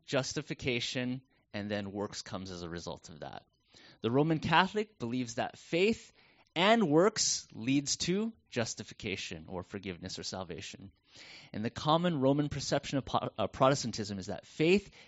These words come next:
is justification minus works, minus what you have to do. So in summary, justification by faith alone, but not by a faith that is alone,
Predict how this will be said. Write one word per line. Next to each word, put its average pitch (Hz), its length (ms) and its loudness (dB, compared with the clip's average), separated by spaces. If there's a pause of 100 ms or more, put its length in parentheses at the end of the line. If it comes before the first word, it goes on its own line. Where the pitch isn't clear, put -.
(100)
is - 180 -10
justification 127 1040 0 (200)
minus 104 720 0
works, - 540 -6
minus 92 420 -6
what - 140 -10
you 95 120 -8
have 95 200 -12
to - 100 -14
do. - 220 -12 (1200)
So 160 180 4
in 156 120 4
summary, 165 580 6 (400)
justification 175 840 6
by 160 140 10
faith 170 320 6
alone, 147 540 6 (640)
but 120 180 4
not 135 460 6
by 131 220 10
a 123 100 2
faith 135 500 2
that 120 160 4
is 113 240 0
alone, 107 640 6